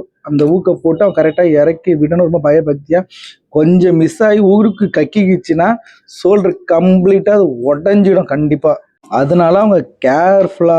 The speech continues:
தான் அவங்க இறக்கணும் லோடை. இதே மாதிரி ஒண்ணு ஒண்ணா எடுத்து அது மாதிரி விட ஆரம்பிச்சுட்டாப்புல நம்ம லோடு மேனு. கொஞ்சம் திறமையான ப-, சின்ன வயசு தான் ஆகுது, ரொம்ப திறமையான பையன்தான். எவ்வளவு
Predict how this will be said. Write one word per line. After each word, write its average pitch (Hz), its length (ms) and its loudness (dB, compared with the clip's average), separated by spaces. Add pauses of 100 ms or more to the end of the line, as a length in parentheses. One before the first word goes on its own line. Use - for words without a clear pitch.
தான் 190 140 2
அவங்க 175 180 0 (160)
இறக்கணும் 160 580 0 (120)
லோடை. 156 360 2 (420)
இதே 165 180 0
மாதிரி 190 240 2
ஒண்ணு 170 280 2
ஒண்ணா 185 180 2 (120)
எடுத்து 175 320 -2
அது 165 120 0
மாதிரி 170 220 2
விட 143 160 -2 (220)
ஆரம்பிச்சுட்டாப்புல 156 1120 -2 (340)
நம்ம 151 220 2
லோடு 160 340 2
மேனு. 156 220 -2 (480)
கொஞ்சம் 165 240 0
திறமையான 185 420 2
ப-, 160 180 -4
சின்ன 196 240 2
வயசு 175 260 0
தான் 185 160 0
ஆகுது, 175 180 2
ரொம்ப 175 200 0 (220)
திறமையான 180 580 2
பையன்தான். 156 640 0
எவ்வளவு 165 220 0